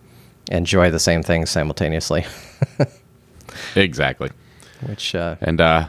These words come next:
Speaker 2: look for some little lonely AeroPress recipes up on our Patreon
Speaker 1: Ah,
Speaker 2: as
Speaker 1: yes.
Speaker 2: well.
Speaker 1: Well, we'll put up, uh, that's right. You were gonna share some AeroPress recipes.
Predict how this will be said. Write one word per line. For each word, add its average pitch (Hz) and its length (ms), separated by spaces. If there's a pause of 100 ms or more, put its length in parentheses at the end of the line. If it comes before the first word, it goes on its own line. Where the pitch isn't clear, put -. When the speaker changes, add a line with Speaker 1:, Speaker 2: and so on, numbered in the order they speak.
Speaker 2:
look 104 160
for 101 120
some 92 200
little 90 220
lonely 92 380
AeroPress 87 480
recipes 92 580
up - 160
on 78 120
our 78 260 (140)
Patreon 85 200
Speaker 1:
Ah, 78 140
Speaker 2:
as 76 80
Speaker 1:
yes. 78 100
Speaker 2:
well. 87 240 (280)
Speaker 1:
Well, 92 320
we'll 90 180
put - 160
up, - 200
uh, 78 360 (200)
that's - 180
right. 156 300
You 127 140
were 151 80
gonna 110 160
share 101 240
some 85 160
AeroPress 92 460
recipes. - 480